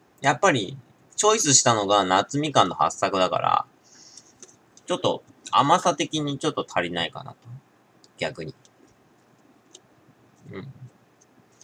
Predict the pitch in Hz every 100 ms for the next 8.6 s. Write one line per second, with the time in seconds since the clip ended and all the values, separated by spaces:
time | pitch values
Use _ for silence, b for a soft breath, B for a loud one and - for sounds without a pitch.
0 | _ _ - 262 269 180 110 110 - 165
1 | 135 92 78 - 127 123 117 - _ -
2 | 151 131 - 139 143 123 - 175 160 85
3 | - 85 85 - - 175 101 - _ _
4 | _ _ _ - 147 180 131 98 - _
5 | _ _ _ _ _ _ _ _ _ -
6 | 120 117 117 117 113 113 - 110 110 113
7 | 156 - _ _ _ _ _ _ - 135
8 | 135 127 123 120 117